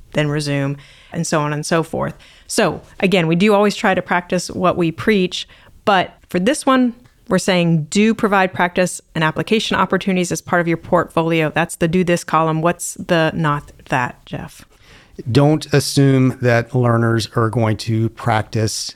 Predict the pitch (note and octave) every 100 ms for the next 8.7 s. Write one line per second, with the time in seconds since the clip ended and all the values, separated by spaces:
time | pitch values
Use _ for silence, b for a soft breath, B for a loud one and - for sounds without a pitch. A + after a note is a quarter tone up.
0 | - A2+ A2 A2 B2 - B2+ A2+ G#2 A2+
1 | - b b b A2 A2 G#2 A2 G#2 G#2
2 | - A2+ A2+ - - _ _ - B2+ A2+
3 | G#2+ A#2 G#2+ G#2+ G#2+ - - A#2 C#3 A#2
4 | E3+ D3+ - A#2 - _ _ - B2 B2
5 | B2 A2 B2 A#2 A#2+ C3+ F3 A2 A2 G#2+
6 | A#2 A#2 A2 - A2+ D#3+ B3+ - b b
7 | b A#2 A2+ A2 A2+ C3 D#3 E3+ E3 B
8 | B B - B2 A#2+ A#2 A2